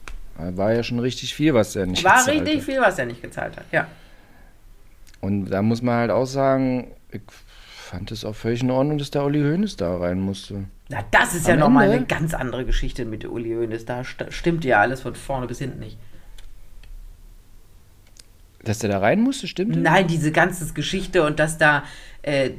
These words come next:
Speaker 2: eine halbe
Speaker 1: Ja.
Speaker 2: Stunde, be-, bevor der Prozess ange-, angefangen hat, die Staatsanwältin ein fünftausend Seiten Pamphlet bekommen hat und das so schnell, dass die Nummer,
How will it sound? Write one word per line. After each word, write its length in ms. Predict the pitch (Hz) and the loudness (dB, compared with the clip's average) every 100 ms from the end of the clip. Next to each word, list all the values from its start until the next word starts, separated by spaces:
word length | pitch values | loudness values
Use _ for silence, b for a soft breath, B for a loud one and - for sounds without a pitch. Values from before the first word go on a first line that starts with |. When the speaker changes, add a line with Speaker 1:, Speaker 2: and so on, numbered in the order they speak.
| - | -6
Speaker 2:
eine 160 | - 123 | -4 4
halbe 220 | 180 208 | 4 4
Speaker 1:
Ja. 60 | 170 | 2
Speaker 2:
Stunde, 420 | - 185 214 196 | 4 4 4 2
be-, 160 | 147 143 | 2 -4
bevor 340 | 156 160 180 185 | -4 0 4 6
der 140 | 170 | 4
Prozess 480 | 160 - 156 170 - | 4 2 4 0 0
ange-, 420 | - 170 165 160 - - | 2 4 2 -4 -6 -6
angefangen 400 | 165 160 175 170 | -6 -2 0 2
hat, 380 | 170 165 - 151 | 0 0 -6 -6
die 120 | 160 | -4
Staatsanwältin 880 | 160 165 190 - 175 160 165 160 165 | 2 2 4 2 2 2 0 0 0
ein 240 | - 147 156 | 2 0 0
fünftausend 720 | 196 208 - 165 165 170 160 | -2 -4 4 4 6 2 0
Seiten 360 | 151 185 175 | 0 0 -2
Pamphlet 500 | - 165 160 156 165 | -2 -2 0 -2 -2
bekommen 320 | 160 156 165 160 | -4 -4 0 2
hat 100 | 156 | 0
und 100 | 143 | -4
das 140 | 151 | -4
so 120 | 147 | -6
schnell, 200 | 147 156 156 B B - | -2 -2 -4 B B 2
dass 220 | 202 - - | 2 2 -4
die 180 | 214 294 | 4 6
Nummer, 480 | 240 240 240 240 | 6 6 6 4